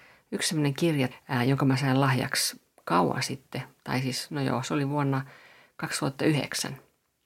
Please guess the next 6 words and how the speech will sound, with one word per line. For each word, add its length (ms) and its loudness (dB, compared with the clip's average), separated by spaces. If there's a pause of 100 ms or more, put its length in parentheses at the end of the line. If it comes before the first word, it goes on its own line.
(920)
Ää, 340 2
tää 120 8
oli 200 4 (300)
sellaisen 340 4
kristityn 500 2
opettajan, 680 2